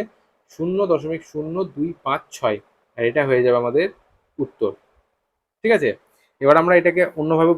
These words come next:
করতে পারি, অথবা দিয়ে, অথবা শূন্য দশমিক এক ছয় এর বর্গ সমান কি হবে? শূন্য দশমিক এক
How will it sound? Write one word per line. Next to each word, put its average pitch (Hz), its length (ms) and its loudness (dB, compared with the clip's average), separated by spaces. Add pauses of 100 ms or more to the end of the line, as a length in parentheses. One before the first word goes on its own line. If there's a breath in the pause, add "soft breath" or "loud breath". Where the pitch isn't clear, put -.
করতে 156 200 -2
পারি, 143 180 6 (160)
অথবা 131 240 4
দিয়ে, 123 180 2 (180)
অথবা 120 320 2 (2250)
শূন্য 170 400 -4 (220)
দশমিক 160 480 2 (240)
এক 165 80 4 (220)
ছয় 131 300 8 (280)
এর 143 140 6 (1400)
বর্গ 135 300 8 (1000)
সমান 139 260 -2
কি 151 140 -2
হবে? 160 220 6 (920)
শূন্য 147 360 -2 (120)
দশমিক 156 480 0 (180)
এক 139 80 0